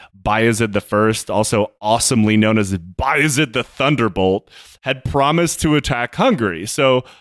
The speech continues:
hypothetically, they just had to sit there and wait for him to show up and fight a defensive war, rather than, you know,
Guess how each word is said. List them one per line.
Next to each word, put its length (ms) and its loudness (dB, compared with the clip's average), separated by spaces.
hypothetically, 840 0
they 160 2
just 240 0
had 60 2
to 100 2
sit 260 -4
there 140 2
and 140 0
wait 180 -2
for 160 -4
him 160 2
to 80 -2
show 300 2
up 280 0
and 160 0
fight 140 0
a 60 0
defensive 600 -2
war, 360 -2
rather 360 0
than, 360 2
you 80 -10
know, 200 -4